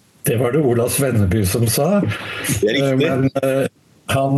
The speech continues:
Speaker 1: eh, måtte jo forklare hva han mente med det.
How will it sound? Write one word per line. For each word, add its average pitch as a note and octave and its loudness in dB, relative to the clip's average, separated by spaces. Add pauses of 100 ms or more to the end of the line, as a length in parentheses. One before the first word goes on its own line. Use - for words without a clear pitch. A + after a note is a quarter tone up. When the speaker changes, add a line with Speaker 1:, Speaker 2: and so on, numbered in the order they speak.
Speaker 1:
eh, C3+ 0
måtte C#3+ 0
jo B2 2
forklare B2 0 (680)
hva A#2+ 0
han B2+ 2
mente A2+ -2
med A2+ 0
det. C3 -2